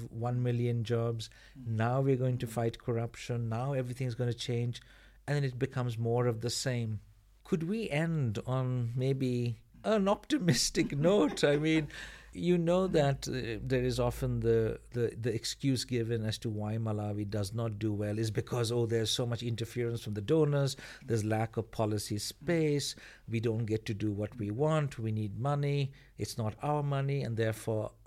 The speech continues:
others decide over us." What would your advice be, Happy, to the international community, but also to your own leaders, Mm. What should they be focusing on in the years ahead? There are so many challenges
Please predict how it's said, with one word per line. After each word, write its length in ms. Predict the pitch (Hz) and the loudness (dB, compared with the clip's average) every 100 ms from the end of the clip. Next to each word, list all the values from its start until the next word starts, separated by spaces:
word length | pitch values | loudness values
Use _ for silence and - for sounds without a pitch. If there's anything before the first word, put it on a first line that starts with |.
| - | -12
others 380 | - 110 117 107 | -4 0 0 0
decide 420 | 101 107 113 104 | -2 -2 0 0
over 320 | 104 95 95 85 | -2 -4 -6 -8
us." 320 | - - - - - - | -10 -12 -14 -20 -20 -8
What 280 | 139 196 - | -4 -2 -2
would 180 | 208 160 | -2 0
your 180 | 175 | 0
advice 520 | 165 131 131 139 123 117 | -2 -4 -2 0 0 -2
be, 300 | 107 113 117 | -4 -2 -2
Happy, 520 | 107 98 - 80 78 - | -2 -4 -6 -14 -16 -14
to 440 | - - 131 147 143 | -14 -6 -6 -4 -4
the 140 | 131 | -4
international 600 | 123 120 120 117 123 131 | -4 -2 -2 -2 -2 -4
community, 640 | 123 127 123 123 123 123 127 | -2 -2 0 0 -2 -2 -4
but 160 | 127 | -4
also 260 | - 175 - | -4 -4 -4
to 160 | - | -4
your 220 | 170 156 151 | 0 0 0
own 240 | 190 175 | 0 0
leaders, 720 | 127 170 123 92 104 143 - | -2 -2 -2 -6 -8 -12 -16
Mm. 140 | 131 117 - - - | -16 -18 -20 -20 -10
What 240 | 113 185 - | -4 -4 -4
should 340 | - 208 156 | -4 -4 -2
they 160 | 147 170 | -2 -2
be 180 | 165 160 | -4 -6
focusing 800 | - - 117 123 127 123 120 | -6 -4 -4 -4 -6 -4 -4
on 280 | 98 95 92 | -4 -4 -6
in 280 | 101 135 139 | -2 0 0
the 220 | 135 131 | 0 0
years 560 | 127 117 127 127 127 131 | 0 2 4 4 0 -2
ahead? 360 | 117 113 98 104 | -4 -4 -6 -8
There 100 | - | -10
are 60 | |
so 420 | - - - 143 165 | -6 -4 -2 0 0
many 240 | 165 160 | -2 -4
challenges 600 | - 156 151 147 143 139 | -6 -6 -4 -4 -4 -6